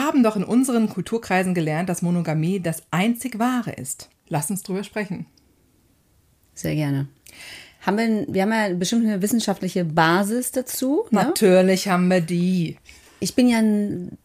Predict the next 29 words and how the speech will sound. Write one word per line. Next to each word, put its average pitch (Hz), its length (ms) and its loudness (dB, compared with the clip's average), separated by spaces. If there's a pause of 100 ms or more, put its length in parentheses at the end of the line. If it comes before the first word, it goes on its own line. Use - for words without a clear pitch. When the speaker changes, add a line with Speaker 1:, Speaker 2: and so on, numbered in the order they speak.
Speaker 2:
sehr, 202 280 4
sehr, 190 320 2
sehr 180 680 2
verständnisvoller 160 840 -2
Mensch. - 420 -2 (140)
Speaker 1:
Mhm. 196 260 -2 (1160)
Speaker 2:
Ähm, 165 380 2
also 165 200 0
habe 190 140 -2
ich - 80 -12
prinzipiell 214 400 -2
Verständnis 170 720 -2
für - 220 -2
alles, 160 260 0
solange 151 260 0
es 147 140 -4
mich 143 240 -2
nicht - 220 -8
betrifft. - 680 -2
Speaker 1:
<laughs> - 60 -12 (2000)
Das 190 100 -2
heißt, 202 180 2
ich 208 120 -6
höre 185 240 0
raus, 160 260 -2
du 180 80 -4
bist 170 240 -4
der 165 80 -4
monogame 151 560 -6